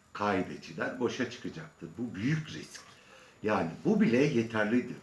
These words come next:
Türkiye'de seçim olmaması için. Ama bununla sınırlı kalmıyor. Amerika ak Parti ile yetmiş seksen yıllık bir, e, dinci kanadın devamıdır. İşbirliği yapıyor.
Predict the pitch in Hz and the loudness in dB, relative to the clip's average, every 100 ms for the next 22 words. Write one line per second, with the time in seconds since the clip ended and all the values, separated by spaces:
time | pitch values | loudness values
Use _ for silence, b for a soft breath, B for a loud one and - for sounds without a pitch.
0 | - - - 92 87 101 - - 101 85 | -14 -14 -10 -8 -6 -6 -8 -10 -10 -10
1 | - 90 85 85 80 78 - 76 - - | -8 -8 -6 -6 -8 -10 -12 -12 -14 -16
2 | 65 - B B B - 170 202 151 170 | -18 -20 B B B -8 2 2 4 2
3 | 190 175 120 - - 120 131 156 180 - | 2 2 0 -2 -4 -2 0 -2 -4 -4
4 | 185 208 196 78 - - - B B B | -6 -4 -4 -6 -10 -18 -20 B B B
5 | 90 98 165 202 101 95 - - 127 - | -4 -2 0 -2 -4 -8 -6 -2 -2 -2
6 | 98 - - 80 78 104 - - B B | -8 -8 -14 -14 -4 -2 -4 -8 B B
7 | B - 82 85 - 131 - - 80 - | B -12 -8 -8 -4 -4 -4 -8 -10 -6
8 | 131 156 143 80 - 98 - - 101 - | -2 -2 -2 -6 -10 -12 -12 -10 -10 -12
9 | - 78 82 80 76 76 67 90 85 92 | -16 -12 -10 -10 -10 -10 -12 -10 -4 -2
10 | 87 123 127 92 78 76 107 156 156 139 | -2 -4 -4 -8 -8 -6 -4 -4 -2 0
11 | 160 202 226 - 175 - - - 87 78 | 0 0 0 -2 -8 -8 -8 -8 -8 -6
12 | 82 78 - 139 | -8 -10 -14 -16